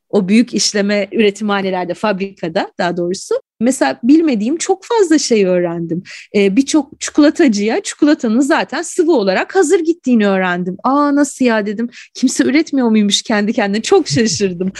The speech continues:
<laughs> E, yani, e, bazen işte o şeylerle, para çikolatalarla ya da baton çikolatalarla gidiyor üretimhanelere, bazen de sıvı olarak gidiyor.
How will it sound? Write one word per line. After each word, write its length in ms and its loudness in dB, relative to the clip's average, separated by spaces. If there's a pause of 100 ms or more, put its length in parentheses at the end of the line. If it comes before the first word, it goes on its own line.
(120)
<laughs> 220 -10
E, 40 2 (640)
yani, 280 -2
e, 640 -10
bazen 440 0
işte 280 -4
o 260 4
şeylerle, 720 0 (260)
para 200 0
çikolatalarla 1120 -2 (260)
ya 240 0
da 220 -2 (200)
baton 280 0
çikolatalarla 920 0 (140)
gidiyor 460 0
üretimhanelere, 720 0
bazen 420 -4
de 80 0
sıvı 360 2
olarak 360 2
gidiyor. 340 -6